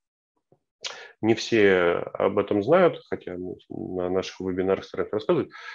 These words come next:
Есть три типа планировщиков у классической виртуализации.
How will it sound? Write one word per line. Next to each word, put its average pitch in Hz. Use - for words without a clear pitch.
Есть 139
три 120
типа 123
планировщиков 110
у 120
классической 98
виртуализации. 92